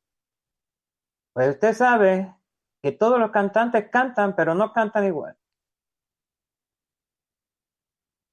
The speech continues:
Todos los actores actúan, pero no actúan igual. ¿Sí? Nada en la vida igual.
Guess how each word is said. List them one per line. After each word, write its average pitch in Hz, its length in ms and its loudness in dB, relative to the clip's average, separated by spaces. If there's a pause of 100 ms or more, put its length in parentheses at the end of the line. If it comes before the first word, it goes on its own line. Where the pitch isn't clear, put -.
(1300)
Todos 240 260 4
los 220 160 2
actores 226 600 0
actúan, 208 840 0
pero 156 260 2
no 202 160 2
actúan 208 420 0
igual. 156 280 -10 (2500)
¿Sí? 156 60 -18 (1040)
Nada 180 340 0
en 175 120 -2
la 147 140 0
vida 160 320 -4
igual. 117 340 -6